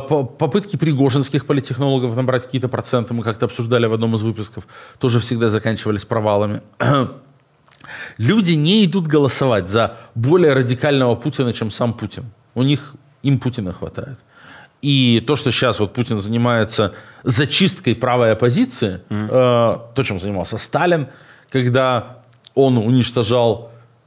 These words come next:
Speaker 1: более рьяных сталинистов, чем, чем он сам, чем занимался Гитлер, который уничтожал более рьяных нацистов, чем он сам.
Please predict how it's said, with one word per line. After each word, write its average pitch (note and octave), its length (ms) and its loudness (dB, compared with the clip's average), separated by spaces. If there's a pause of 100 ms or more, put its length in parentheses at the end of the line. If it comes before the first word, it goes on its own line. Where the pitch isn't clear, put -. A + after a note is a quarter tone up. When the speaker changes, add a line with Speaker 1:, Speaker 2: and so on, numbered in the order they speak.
(300)
Speaker 1:
более C3 400 4
рьяных B2 440 2
сталинистов, A#2 600 -2
чем, A2 320 -4
чем A2+ 200 -4
он G#2+ 100 -4
сам, G#2 220 -2
чем G2 200 -2
занимался F#2 380 -6
Гитлер, C#3 400 0
который A#2+ 400 2 (260)
уничтожал B2 560 0
более A#2 320 4
рьяных A2 380 0
нацистов, A2+ 420 -8
чем A2+ 180 -6
он G#2 80 -6
сам. G#2+ 220 -6